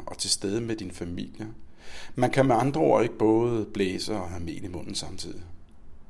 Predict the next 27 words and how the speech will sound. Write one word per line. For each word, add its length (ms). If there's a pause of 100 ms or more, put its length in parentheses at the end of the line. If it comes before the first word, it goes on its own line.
(460)
Det 80
er 40
ofte 240
også 200
lettere 360
at 60
udskyde 480
vanskelige 380
beslutninger 760
eller 140
helt 300
undgå 440
at 80
træffe 440
valg 240 (1000)
på 100
kort 380
sigt, 360 (340)
men 240 (720)
ofte 360 (200)
rammer 240
det 140
os 160
som 280
en 160
boomerang 640
efterfølgende. 640